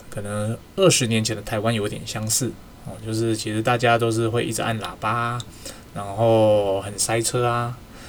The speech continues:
那基本上墨西哥更糟糕的地方在于它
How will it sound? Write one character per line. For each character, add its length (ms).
那 840
基 140
本 120
上 460
墨 100
西 120
哥 120
更 380
糟 140
糕 180
的 60
地 120
方 200
在 140
于 140
它 260